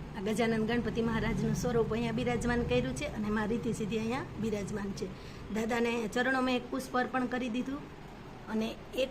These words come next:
પુષ્પ અહીંયા દાદાના છોગલામાં રાખી દીધું. ગુલાબનું પુષ્પ દાદાના મસ્તક ઉપર અર્પણ કર્યું છે. અહીંયા ખૂબ સરસ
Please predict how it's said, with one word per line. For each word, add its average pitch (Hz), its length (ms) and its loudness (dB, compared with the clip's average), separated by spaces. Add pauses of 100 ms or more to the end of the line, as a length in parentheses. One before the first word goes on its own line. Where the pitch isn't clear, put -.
પુષ્પ 240 280 0
અહીંયા 208 280 0
દાદાના 220 560 0 (420)
છોગલામાં 220 420 2
રાખી 196 260 -4
દીધું. 190 280 -6 (440)
ગુલાબનું 233 460 4
પુષ્પ 240 280 0
દાદાના 220 460 2
મસ્તક 226 380 -4
ઉપર 220 200 -4
અર્પણ 226 300 -2
કર્યું 220 300 4
છે. 208 120 -4
અહીંયા 202 180 0
ખૂબ 220 240 -2
સરસ 226 380 2